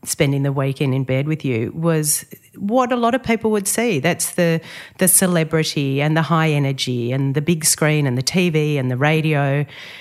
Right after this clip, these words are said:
And yet your book, which I just absolutely loved, has shown obviously a very different picture for you. Tell us what it's really like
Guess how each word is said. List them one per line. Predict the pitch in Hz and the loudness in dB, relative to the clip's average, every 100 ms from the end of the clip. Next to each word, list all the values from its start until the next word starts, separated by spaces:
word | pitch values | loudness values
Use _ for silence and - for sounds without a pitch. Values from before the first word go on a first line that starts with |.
| - - | -14 0
And | 190 190 | 2 4
yet | 190 180 | 2 0
your | 190 190 180 | 0 2 2
book, | 170 208 202 | 0 0 0
which | 196 190 | -4 0
I | 165 | 0
just | 160 160 - _ - | 0 -2 -4 _ -2
absolutely | 190 196 196 - 208 180 160 - 165 156 151 - | 0 0 -2 -2 0 0 0 -2 -2 -2 -2 -4
loved, | 156 151 151 131 113 220 - - - _ _ _ _ _ _ - | -2 0 2 2 0 -2 -6 -14 -16 _ _ _ _ _ _ -2
has | 180 165 | 2 2
shown | - 165 151 151 - - | 4 2 2 0 -4 -6
obviously | 175 156 151 - 151 | -2 0 0 0 0
a | 143 | 2
very | 143 139 | 0 0
different | 135 - 131 - | -2 -2 -4 -4
picture | 127 - 123 104 | -6 -4 -2 -2
for | 127 139 | -4 -4
you. | 120 107 - - - - - - - | 0 0 -2 -6 -16 -18 -18 -18 -6
Tell | - 254 262 | 2 2 2
us | 262 - - - | 2 0 -2 -4
what | - 170 180 165 | -6 0 2 2
it's | 165 - | 0 -2
really | 156 147 147 | 0 0 0
like | 139 120 120 - | 0 0 -2 -6